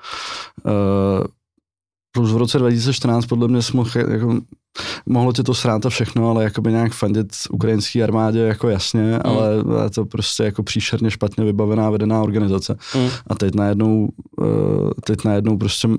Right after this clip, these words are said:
Speaker 1: jakoby vlastně máš komu fandit prostě.
Speaker 2: Hmm. Já se navíc přiznám, že v tom roce dva tisíce čtrnáct jsem, eh,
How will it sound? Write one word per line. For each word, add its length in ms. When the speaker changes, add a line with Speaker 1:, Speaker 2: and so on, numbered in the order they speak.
Speaker 1:
jakoby 280
vlastně 280
máš 180
komu 180
fandit 340
prostě. 260
Speaker 2:
Hmm. 120
Já 140
se 80
navíc 280
přiznám, 280
že 80
v 40
tom 100
roce 200
dva 100
tisíce 180
čtrnáct 400
jsem, 460
eh, 20